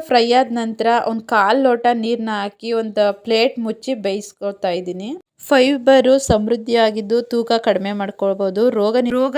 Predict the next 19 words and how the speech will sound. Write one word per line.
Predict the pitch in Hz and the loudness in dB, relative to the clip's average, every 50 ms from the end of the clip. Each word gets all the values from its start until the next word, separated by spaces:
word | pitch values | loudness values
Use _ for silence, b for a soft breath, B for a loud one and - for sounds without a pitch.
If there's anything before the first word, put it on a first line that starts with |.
| 285 269 | -4 -4
ನಿರೋಧಕ | 262 233 220 220 214 226 220 226 226 - - | -4 -4 -4 -4 -4 -6 -6 -8 -8 -6 -4
ಶಕ್ತಿ | 226 214 - _ - 240 247 254 262 | -6 -6 -6 _ -12 -10 -8 -6 -6
ಹೆಚ್ಚಾಗುತ್ತೆ. | 214 175 _ - 196 180 175 175 165 - - 175 - _ _ _ _ _ - | -8 -8 _ -8 -8 -8 -8 -10 -14 -16 -20 -20 -20 _ _ _ _ _ -10
ಹಾಗೆ | 247 262 247 262 294 294 294 | -10 -8 -4 -4 -6 -4 -4
ಕುಂಬಳಕಾಯಿ | - 254 240 233 240 254 254 - 240 240 233 208 | -4 -2 -2 -2 -2 -4 -4 -4 -6 -6 -4 -2
ಬಳಸೋದ್ರಿಂದ | 220 202 196 196 - 240 233 226 214 208 208 202 202 190 202 208 214 214 208 | -2 -2 -2 -2 -4 -4 -6 -4 -2 -4 -4 -4 -2 -2 -2 -2 -2 0 -2
ಹೊಟ್ಟೆ | 208 196 202 - - 220 226 226 220 | -2 -4 -4 -6 -8 -8 -6 -6 -6
ಉರಿ | 208 202 208 214 214 208 | -6 -4 -4 -6 -6 -8
ಮತ್ತೆ | 196 196 - 214 202 180 | -10 -8 -6 -4 -4 -4
ಆಸಿಡಿಟಿ | 190 196 - 240 233 208 214 208 - 220 220 220 196 - 185 - | -4 -4 -6 -6 -6 -6 -8 -8 -8 -8 -8 -8 -10 -10 -8 -4
ದೂರವಾಗುತ್ತೆ. | 220 208 202 196 190 185 180 190 185 180 - - 180 175 _ _ _ _ _ - | -4 -2 -2 -4 -6 -8 -10 -12 -14 -14 -16 -18 -20 -20 _ _ _ _ _ -10
ಕಣ್ಣಿನ | 254 247 247 269 277 269 277 285 277 - | -6 -4 -2 -2 -2 -2 -4 -4 -4 -4
ತೊಂದ್ರೆ | 254 233 226 226 226 226 226 233 | -4 -2 -2 -2 -2 -2 -2 -2
ಇರುವಂತವ್ರು | 220 214 208 208 208 208 202 - 196 196 196 220 226 226 - | -2 -4 -4 -6 -6 -8 -6 -4 -4 -2 -2 -4 -4 -4 -6
ಪ್ರತಿದಿನ | - 220 220 - - 277 285 226 262 247 240 240 240 233 220 214 | -6 -6 -4 -4 -4 -4 -4 -2 -4 -4 -2 -2 -2 -2 -2 -2
ಒಂದ್ | 226 240 254 254 - | -2 -4 -4 -4 -4
ಕಪ್ | 240 226 - - 226 220 220 - | -4 -6 -6 -8 -10 -8 -6 -6
ಕುಂಬಳಕಾಯಿ | 240 226 233 262 277 269 - 247 226 208 202 | -4 -2 0 0 0 0 0 -2 -2 -2 -2
ಬಳಸೋದ್ರಿಂದ | 196 190 202 - 220 214 214 202 190 185 190 185 190 | -4 -4 -4 -6 -8 -8 -6 -6 -8 -8 -8 -6 -4